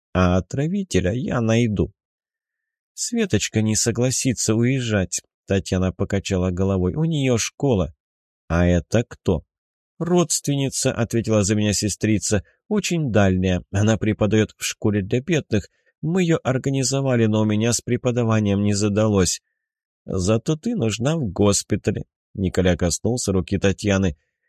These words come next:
"Именно, я нужна в госпитале".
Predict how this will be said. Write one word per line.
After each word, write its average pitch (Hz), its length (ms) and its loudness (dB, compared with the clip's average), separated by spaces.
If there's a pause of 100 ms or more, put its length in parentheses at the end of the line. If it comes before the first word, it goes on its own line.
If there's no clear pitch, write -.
(220)
"Именно, 139 560 2 (140)
я 107 260 0
нужна 113 400 0
в 160 80 -4
госпитале". 151 760 -4